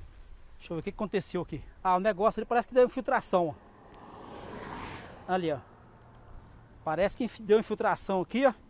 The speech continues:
E a água vazou por baixo aqui, ó. Olha lá. Aquela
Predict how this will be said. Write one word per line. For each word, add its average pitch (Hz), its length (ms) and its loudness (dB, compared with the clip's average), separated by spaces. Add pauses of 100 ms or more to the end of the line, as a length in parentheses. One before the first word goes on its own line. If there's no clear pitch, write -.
(840)
E 165 60 -6
a 180 80 2
água 196 160 0
vazou 202 320 2
por 247 140 -8
baixo 196 320 2
aqui, - 180 -14
ó. - 40 -18 (440)
Olha 175 80 -2
lá. 151 160 -4 (680)
Aquela 180 600 0